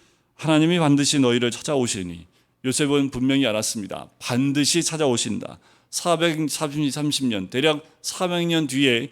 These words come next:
너희를 찾아오실 텐데 너희는 내 유고를 가지고 가-, 여기서 가지고 나가라 하였음이더라. 자, 이 말씀대로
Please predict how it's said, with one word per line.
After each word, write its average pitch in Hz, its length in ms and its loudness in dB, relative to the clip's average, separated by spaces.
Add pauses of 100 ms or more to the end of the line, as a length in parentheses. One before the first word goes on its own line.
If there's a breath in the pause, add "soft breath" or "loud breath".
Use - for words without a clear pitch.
(140)
너희를 135 380 2
찾아오실 160 680 0
텐데 107 520 0 (280 soft breath)
너희는 147 380 4
내 147 180 4
유고를 143 340 2
가지고 127 420 0
가-, 117 180 -10 (240)
여기서 131 340 0
가지고 127 320 -2
나가라 127 500 2 (200 loud breath)
하였음이더라. 147 840 0 (480 soft breath)
자, 110 360 -2
이 160 220 -2
말씀대로 120 880 0